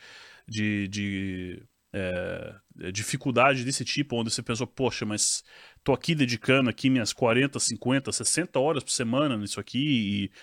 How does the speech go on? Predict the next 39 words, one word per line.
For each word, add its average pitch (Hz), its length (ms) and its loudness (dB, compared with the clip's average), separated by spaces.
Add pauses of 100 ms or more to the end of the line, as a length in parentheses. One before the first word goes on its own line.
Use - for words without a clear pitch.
(220)
e, - 20 -2
e 113 40 0
mesmo 127 180 2
assim 135 180 -2
me 131 120 2
sinto 131 280 -2
meio 120 160 2
vazio, 113 500 2
ou 117 60 4
me 107 140 2
sinto, 113 500 -2
é, 98 200 -2
pa-, 104 240 0
travado, 120 600 2
ou, 110 200 0 (360)
ah, 131 120 -6
tive 120 240 -6
que 127 80 2
abrir 123 240 2
mão 127 160 2
de 120 80 -2
um - 40 0
monte 117 100 -2
de 104 80 -6
coisa, 127 300 2
não, 110 100 -4 (100)
não 110 120 2
tô, - 160 -4
tô 110 200 -4
indo 113 160 0
pra - 80 -4
lugar 110 180 2
nenhum." 131 460 2 (580)
É 127 60 2
mais 156 160 4
por 175 220 2
isso. - 240 0
Então, 131 120 4
é, 156 60 6